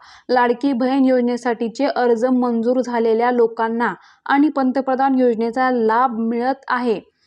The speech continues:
पंतप्रधान उज्ज्वला योजनेचा ज-, जे लाभ घेत आहेत त्यांनाच हे, अ, मिळणार आहेत. तर अर्ज करावायची तर अजिबात गरज नाही. तर, अ, त्याच्यामुळे ह्या दोन योजनेसाठी तर तुम्ही पहिलंच, अ, अप्लाय केलेलं असेल तर त्यामार्फतच तुम्हाला या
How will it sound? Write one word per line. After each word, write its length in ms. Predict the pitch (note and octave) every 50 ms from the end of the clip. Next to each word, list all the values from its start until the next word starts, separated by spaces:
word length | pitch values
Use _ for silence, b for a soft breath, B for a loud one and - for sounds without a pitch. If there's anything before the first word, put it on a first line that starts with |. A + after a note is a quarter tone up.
| b b b b b
पंतप्रधान 480 | B3+ C4 B3+ C4 B3+ C4+ B3+ C#4 C#4 C4+
उज्ज्वला 440 | - C4+ A3+ B3 C4 C#4 C#4+ D4 C#4+
योजनेचा 400 | C#4 C4 B3+ B3 A#3+ B3+ A#3+ A#3+
ज-, 380 | G#3+ A#3+ B3+ B3+ - - G#3 G3+
जे 140 | A#3+ B3 B3
लाभ 240 | B3 A#3 A#3+ A3 G#3+ -
घेत 140 | B3 A3 A#3
आहेत 180 | A3 G3+ G3 G#3 -
त्यांनाच 320 | A3+ G#3+ A3 A#3+ A#3+ A#3 -
हे, 120 | A3+ A#3 - - -
अ, 260 | C#4 G3+ G3 F#3+ F#3+
मिळणार 340 | G3+ A3 G#3 G3+ G3+ G3 G3+
आहेत. 220 | F#3 F#3 G#3+ C#4+ C#4+ - b b b b b b b b b b C#4+
तर 100 | C#4 C#4+
अर्ज 220 | C#4+ C4 B3+ C#4+
करावायची 520 | D4 D4 - - C#4 C4+ C4 C4 - D4 C#4+ C#4
तर 60 | C4
अजिबात 340 | B3+ A3+ B3 A3+ C4 C4 A#3
गरज 380 | B3 A#3+ A#3+ A#3 A#3+ A#3 A#3
नाही. 280 | B3 A#3+ A3+ A3+ C4 B3+ - _ _ _ _ _ _ _ _ -
तर, 140 | A#3 A3 A3
अ, 340 | A3+ A3+ A3+ A3+ A3+ A3+ A3 A3 - _ _ _ _ _ _ _ _ _ _ _ _ _ _ - G#3 -
त्याच्यामुळे 500 | A3+ A3+ A#3 B3 B3 B3+ B3+ B3+ C4+ C#4
ह्या 160 | B3 B3 B3+
दोन 240 | A#3 B3+ B3+ A#3+ B3
योजनेसाठी 520 | B3 B3 A#3+ A3+ A#3+ A#3+ - C4+ B3+ B3+ -
तर 80 | A#3+ A3+
तुम्ही 260 | A3+ B3 A#3 A#3+ A3+
पहिलंच, 440 | A3+ A#3 A3+ A3+ A#3 A#3+ A#3 A#3 -
अ, 200 | - - G#3 G#3+ G#3+
अप्लाय 320 | A3 A3 A#3 A#3+ A#3 A3+
केलेलं 380 | A3+ A#3+ A3+ A3+ A3+ A3 A#3+ B3
असेल 280 | B3 B3+ G#3+ G#3 G#3
तर 60 | A3+
त्यामार्फतच 880 | G#3+ A3 A#3 A3+ A3+ A3+ A3+ A3+ A3+ G#3+ G#3+ G#3 - A3 A3 A#3 A3+ A#3
तुम्हाला 400 | A#3+ G#3+ G#3+ G#3 G#3 A3 A#3 B3
या 140 | A#3 G#3+